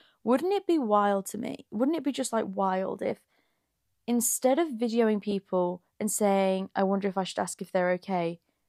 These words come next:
just going up and asking if they were okay?" Like, rather than pretending to connect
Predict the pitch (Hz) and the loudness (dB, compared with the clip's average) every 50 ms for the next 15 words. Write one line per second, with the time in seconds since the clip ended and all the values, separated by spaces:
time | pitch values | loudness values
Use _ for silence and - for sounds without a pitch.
0 | _ _ _ - - 226 - - - 214 220 233 233 226 226 220 - 247 220 - | _ _ _ -6 -6 -6 -2 4 6 6 6 8 6 4 2 0 0 -4 -4 -2
1 | - 214 208 - - - - 214 220 220 214 - - 214 214 220 220 220 220 220 | -2 -2 -2 -2 -6 -6 -4 -2 -2 -2 -2 0 0 2 2 2 2 2 0 -2
2 | 220 220 - 208 208 208 220 240 269 _ _ _ _ _ _ _ _ _ _ _ | -4 -4 -6 -6 -4 -4 -4 -6 -8 _ _ _ _ _ _ _ _ _ _ _
3 | _ _ _ _ _ _ _ _ _ - 254 214 220 240 247 254 277 302 311 294 | _ _ _ _ _ _ _ _ _ -4 -4 -2 2 4 4 4 4 2 0 0
4 | 311 311 285 277 233 - _ _ _ _ _ _ _ _ _ _ _ - 247 233 | 0 0 0 0 -2 -4 _ _ _ _ _ _ _ _ _ _ _ -2 -2 -2
5 | - - 233 247 254 262 233 233 247 240 233 226 220 - - - - - 226 214 | -2 0 2 2 4 4 2 2 2 2 2 0 -2 -4 -10 -18 -10 -4 -2 0
6 | 208 196 190 - - _ _ _ - - - - | 0 0 0 -2 -4 _ _ _ -16 -16 -16 -16